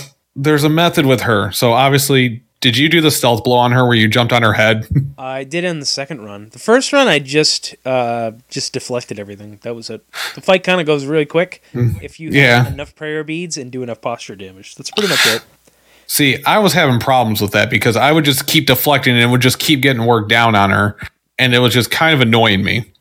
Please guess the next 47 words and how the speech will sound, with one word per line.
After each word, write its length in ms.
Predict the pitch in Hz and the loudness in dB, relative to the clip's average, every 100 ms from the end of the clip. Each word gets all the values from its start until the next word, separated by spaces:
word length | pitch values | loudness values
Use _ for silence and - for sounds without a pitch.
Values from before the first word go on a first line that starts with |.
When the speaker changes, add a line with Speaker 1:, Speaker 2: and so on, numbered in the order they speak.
| _ _ _ _ | _ _ _ _
Speaker 1:
So, 520 | - - 123 120 110 - - _ _ _ _ _ _ _ _ _ _ _ - | -2 2 2 2 0 -6 -20 _ _ _ _ _ _ _ _ _ _ _ 0
all 100 | 117 | 2
right. 200 | 98 - - _ _ - | 2 -2 -12 _ _ -2
If 220 | 120 - | -2 0
you, 200 | - 104 - | -4 -6 -4
I 80 | 123 | -2
ju-, 180 | 117 139 131 | 2 2 2
I 140 | 127 | 2
would 160 | 120 120 | 2 2
jump 240 | 170 185 | 2 2
on 120 | 190 | 2
her 80 | 180 | 2
and 80 | 165 | 2
I'd 160 | 135 127 | 2 2
get 140 | 143 | 2
the 80 | 135 | 2
stealth 340 | - 127 110 | 2 0 2
blow 140 | 110 107 | 0 0
because 360 | 107 113 101 | 2 0 0
why 240 | 110 123 131 | 0 0 2
not 400 | 117 113 110 - | 2 2 0 -8
Speaker 2:
Why 120 | 156 | -12
not? 60 | 139 | -2
Speaker 1:
get 140 | 156 | 0
the 60 | 143 | 2
s-, 160 | 131 - - _ - - | 0 -4 -14 _ -14 -4
get 200 | 143 175 | 0 0
the 60 | 165 | 2
free 240 | - 147 | 2 4
health 280 | 131 113 - | 4 2 2
blow? 280 | 85 85 - _ - | -2 -2 -6 _ 0
Okay. 240 | 110 101 - _ _ - - - - | 2 0 -4 _ _ -16 -16 -16 -6
And 180 | 135 135 | 0 2
then 380 | 160 190 196 - - | 2 2 0 -4 -4
if 140 | 139 | -2
you 140 | 139 135 | 2 2
run 160 | 196 | 2
over 180 | 220 220 | 2 2
to 60 | 190 | 2
the 160 | 156 117 | 0 0
end 200 | 147 160 | 2 2
of 60 | |
the 80 | 143 | 2
bridge, 360 | 113 135 120 110 | 2 2 2 2
she 220 | 120 139 | 2 0
follows 540 | 139 123 113 151 156 | 0 0 2 2 0
you, 280 | 190 202 202 | 2 0 0